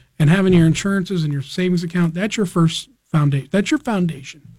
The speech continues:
That's the footer drain. That's the, the cement blocks. That's everything you need to start building that house. And then we move on to the first floor,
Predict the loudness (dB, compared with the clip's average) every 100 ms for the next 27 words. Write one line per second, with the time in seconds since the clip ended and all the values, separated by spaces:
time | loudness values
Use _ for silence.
0 | _ -18 -14 0 0 2 -2 2 4 4
1 | 4 4 4 4 2 -2 -6 -4 -4 2
2 | 4 6 4 2 2 -2 -8 -20 _ _
3 | _ _ -2 0 0 0 4 4 6 6
4 | 6 4 2 0 2 2 4 4 4 4
5 | 2 2 0 2 4 4 4 2 2 2
6 | 0 -4 -4 -4 -4 -2 -2 -2